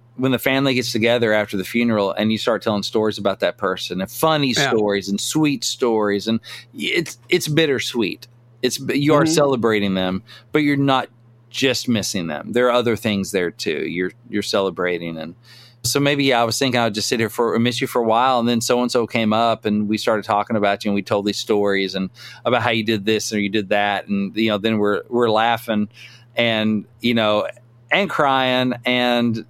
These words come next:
Speaker 1: raising a toast and all this stuff that, man, what a, what a life well lived. And here I was thinking I'd just sit and miss you for a while. You know, what a celebration.
Speaker 2: Yeah, what
Speaker 1: Like,
Speaker 2: a
Speaker 1: you wouldn't
Speaker 2: great
Speaker 1: have wanted us to
Speaker 2: I
Speaker 1: do
Speaker 2: like
Speaker 1: that
Speaker 2: that.
Speaker 1: anyway.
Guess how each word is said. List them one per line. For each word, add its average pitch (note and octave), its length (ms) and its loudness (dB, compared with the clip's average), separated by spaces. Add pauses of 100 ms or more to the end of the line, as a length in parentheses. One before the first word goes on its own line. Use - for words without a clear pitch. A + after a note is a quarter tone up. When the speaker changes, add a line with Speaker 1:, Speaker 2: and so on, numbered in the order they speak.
(120)
Speaker 1:
raising C3+ 480 2
a C3 100 2
toast A#2 600 0
and G#2 240 0 (340)
all C3 200 4
this B2 180 -2
stuff B2+ 460 0
that, A2+ 260 0 (300)
man, A#2 280 2
what A#2 200 2
a, A2 80 2 (100)
what A2+ 220 2
a - 20 2
life G#2+ 380 2
well G#2+ 180 2
lived. G#2+ 280 2
And G#2 100 2
here G#2+ 140 2
I G#2 40 2
was G2+ 180 0
thinking G#2 220 0
I'd F#2+ 100 -2
just - 140 -8
sit G#2+ 100 -2
and G2 80 -2
miss G2 180 -4
you F#2+ 80 -10
for - 180 -4
a D#2+ 40 -2
while. C#2+ 260 -4
You G#2 100 0
know, G#2+ 60 2
what G#2+ 140 2
a G2+ 40 -10
celebration. F#2+ 680 -2
Speaker 2:
Yeah, F#3+ 320 2
what F3+ 180 4
Speaker 1:
Like, G#3+ 80 2
Speaker 2:
a - 40 0
Speaker 1:
you A3+ 60 4
wouldn't B3 220 6
Speaker 2:
great F3 60 2
Speaker 1:
have D#3+ 40 4
wanted C#3+ 320 4
us B2+ 260 2
to G#3+ 60 2
Speaker 2:
I - 40 4
Speaker 1:
do - 60 6
Speaker 2:
like - 80 4
Speaker 1:
that A#2+ 140 4
Speaker 2:
that. A#3 280 2
Speaker 1:
anyway. G2 380 0